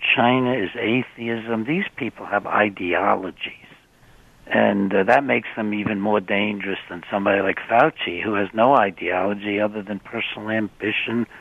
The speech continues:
wealth and power. No, I think these people are as corrupt as anybody else. And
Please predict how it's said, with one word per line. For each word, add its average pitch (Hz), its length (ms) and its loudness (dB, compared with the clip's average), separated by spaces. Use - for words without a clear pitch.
wealth 104 320 6
and 110 180 -8
power. - 640 2
No, 180 180 10
I 165 140 10
think 190 280 -6
these 156 240 -6
people 131 280 -8
are 107 60 -4
as 107 120 -6
corrupt 113 440 0
as 101 100 -10
anybody 98 840 0
else. 104 280 2
And 160 340 2